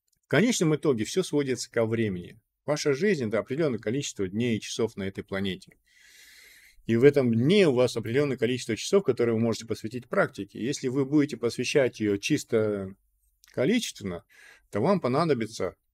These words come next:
как минимум полчаса, а может и час растягиваться. Потом разогреться и, допустим, работа с сопротивлением ещё там полчаса, час. Потом вам нужно пробежку сделать на полчаса, час. Или там поплавать.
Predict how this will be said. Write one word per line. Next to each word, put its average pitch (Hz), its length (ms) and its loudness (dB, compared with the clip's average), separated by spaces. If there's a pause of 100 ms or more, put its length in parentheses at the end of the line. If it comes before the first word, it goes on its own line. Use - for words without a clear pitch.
как - 200 -8
минимум 120 560 0 (140)
полчаса, 127 880 0
а 104 120 -8
может 101 260 -4
и 101 60 -4
час 120 320 -2
растягиваться. 95 760 -4 (1160)
Потом 147 300 -6
разогреться 135 640 0
и, 135 80 2
допустим, 120 420 -4
работа 120 360 0
с - 40 -14
сопротивлением 113 720 -2
ещё 120 240 0
там 104 180 -4
полчаса, 98 440 -6
час. - 400 -12 (580)
Потом 143 260 0
вам 156 120 2
нужно 147 360 2 (340)
пробежку 143 500 6
сделать 107 340 2
на 107 100 -2
полчаса, 101 460 -4
час. - 440 -8 (520)
Или 98 120 -4
там 92 160 -10
поплавать. 95 600 -4